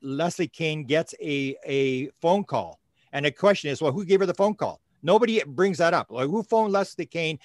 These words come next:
and told her to go to Washington? So she goes to Washington. She goes to Pentagon City, which is exactly the same place that these two,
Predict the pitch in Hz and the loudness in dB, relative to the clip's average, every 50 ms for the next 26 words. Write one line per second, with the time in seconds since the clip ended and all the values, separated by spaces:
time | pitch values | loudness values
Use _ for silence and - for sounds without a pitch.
0 | - _ 147 143 - - 185 180 170 165 160 147 147 151 143 143 147 160 170 - | -14 _ -14 -10 -6 -2 -2 0 0 0 -2 -2 -2 0 2 2 2 2 0 -2
1 | - 127 - - 98 - - - 135 - 180 156 202 196 185 - 165 147 156 180 | -6 -10 -12 -14 -16 -12 -12 -12 -10 -10 -6 -4 -4 -4 -4 -6 -4 0 0 0
2 | 190 175 - 160 123 131 131 127 135 - - - _ _ - - 135 120 175 202 | 0 -2 -6 -12 -10 -8 -8 -8 -10 -14 -20 -20 _ _ -12 -10 -4 0 0 0
3 | 196 - 190 - - 185 190 196 196 175 151 175 175 170 151 - - 180 190 180 | 0 -2 -8 -8 -6 -4 -2 -2 -2 -2 0 -2 -2 -2 -4 -6 -4 -2 -2 -2
4 | 147 120 127 - _ _ _ - 147 139 - 135 135 127 107 101 101 135 151 180 | -2 -4 -6 -8 _ _ _ -10 -10 -10 -6 -6 -6 -6 -8 -8 -6 -4 -4 -4
5 | 196 - - 190 190 165 151 165 - - 160 175 202 196 - - 175 180 175 175 | -4 -6 -4 -4 -2 -2 -4 -4 -4 -4 -4 -4 -4 -6 -6 -4 -2 -2 -2 -2
6 | 165 - 151 127 - 160 165 151 - - - 180 185 185 180 175 | -4 -6 -8 -8 -6 -8 -10 -10 -12 -12 -10 -8 -6 -6 -6 -6